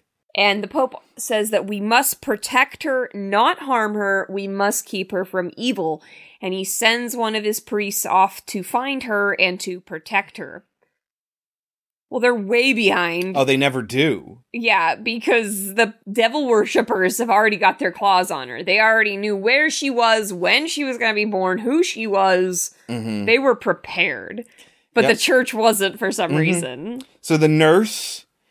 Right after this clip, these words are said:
Speaker 2: is the nurse from Romeo plus Juliet.
Speaker 1: Yes.
Speaker 2: Also, the doctor is Udo Kier. They're all in on this.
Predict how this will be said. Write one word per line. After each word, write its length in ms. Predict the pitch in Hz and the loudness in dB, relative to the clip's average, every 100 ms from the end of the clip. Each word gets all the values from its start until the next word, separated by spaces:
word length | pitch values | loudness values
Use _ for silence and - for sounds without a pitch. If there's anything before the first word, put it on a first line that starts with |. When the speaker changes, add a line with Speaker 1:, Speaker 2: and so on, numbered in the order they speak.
| _ _ _ | _ _ _
Speaker 2:
is 720 | 139 131 127 117 92 - - - _ _ - | 4 6 6 2 -4 -6 -8 -14 _ _ -16
the 180 | 110 127 | -4 0
nurse 340 | 131 135 - | 4 2 2
from 720 | - 143 131 123 120 117 113 117 _ _ _ _ 95 | 0 4 4 4 2 -2 -4 -10 _ _ _ _ 0
Romeo 380 | 123 135 123 120 | 2 4 4 4
plus 340 | - 139 - | 2 -2 -2
Juliet. 800 | - 123 127 123 123 135 - - _ _ - | -4 -2 0 2 2 0 -8 -18 _ _ -14
Speaker 1:
Yes. 640 | 214 - - - - - | -10 -10 -12 -14 -14 -6
Speaker 2:
Also, 920 | - 120 117 127 113 110 110 110 107 107 _ _ | 0 0 2 2 4 4 0 -2 -4 -10 _ _
the 420 | 104 110 107 101 | -6 -4 -2 -4
doctor 680 | 92 104 104 - 131 147 151 _ _ | 0 4 4 4 0 0 -4 _ _
is 240 | 101 98 - | -6 -6 -4
Udo 240 | 113 104 98 | -2 -2 -2
Kier. 420 | - 113 110 127 | -4 -2 -2 0
They're 220 | 107 101 | 0 2
all 280 | 95 101 104 | 4 4 4
in 200 | 101 104 | -2 -2
on 220 | 110 110 | 0 0
this. 420 | 117 139 - - | -2 -4 -6 -10